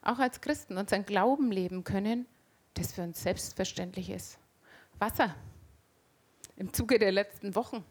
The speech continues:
habe ich mir gedacht, irgendwie schon banal, wir trinken das einfach, wir schütten das weg,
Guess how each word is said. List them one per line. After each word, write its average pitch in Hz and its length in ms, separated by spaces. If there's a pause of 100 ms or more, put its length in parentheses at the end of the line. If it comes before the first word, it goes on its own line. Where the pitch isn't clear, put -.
(600)
habe 185 160
ich - 160
mir 254 120
gedacht, 208 480 (420)
irgendwie 190 300
schon - 160
banal, 175 680
wir 190 340 (120)
trinken 254 280
das 233 160
einfach, 214 380
wir 180 80
schütten 180 320
das 185 180
weg, - 120